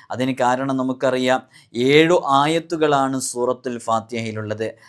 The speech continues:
അവയാണെങ്കിലോ നിസ്കാരത്തിലും മറ്റും ആവർത്തിച്ച് നിത്യേന നാം ഓതുന്നത് മൂലമാണ്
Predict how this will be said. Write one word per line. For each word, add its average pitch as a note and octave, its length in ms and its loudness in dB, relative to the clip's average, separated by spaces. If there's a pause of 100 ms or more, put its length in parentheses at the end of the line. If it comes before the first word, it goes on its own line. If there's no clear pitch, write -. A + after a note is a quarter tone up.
(140)
അവയാണെങ്കിലോ C#3 640 0
നിസ്കാരത്തിലും C#3+ 920 -2
മറ്റും C3 380 -4
ആവർത്തിച്ച് D#3+ 960 0 (280)
നിത്യേന D#3+ 540 -2
നാം D3 320 0
ഓതുന്നത് E3+ 500 -2
മൂലമാണ് C3 720 -2